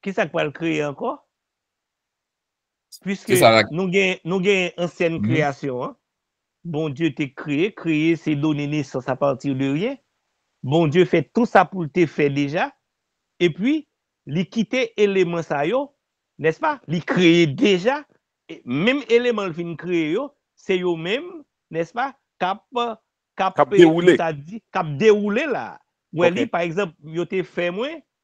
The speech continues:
Speaker 1: yo te fait moi, moi fait petite, petite fait l'autre petite, et cetera, et cetera. Bagay, bagay yo évolué comme ça.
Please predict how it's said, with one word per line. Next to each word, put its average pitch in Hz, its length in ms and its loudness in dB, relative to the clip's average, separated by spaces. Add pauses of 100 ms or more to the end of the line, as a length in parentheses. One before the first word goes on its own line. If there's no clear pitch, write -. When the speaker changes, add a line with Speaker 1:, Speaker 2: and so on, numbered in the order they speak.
Speaker 1:
yo 160 100 -6
te 185 160 -2
fait 175 220 -4
moi, 208 140 -6
moi 175 200 -8
fait 165 140 -2
petite, 233 420 -6
petite 180 280 -10
fait 202 120 -6
l'autre 180 180 -6
petite, 226 380 -4
et 180 140 -4
cetera, 202 320 -2
et 180 100 -6
cetera. 185 460 -4 (280)
Bagay, 165 340 -2
bagay 180 320 0
yo 208 140 -4
évolué 202 600 -2
comme 208 180 -6
ça. - 240 -8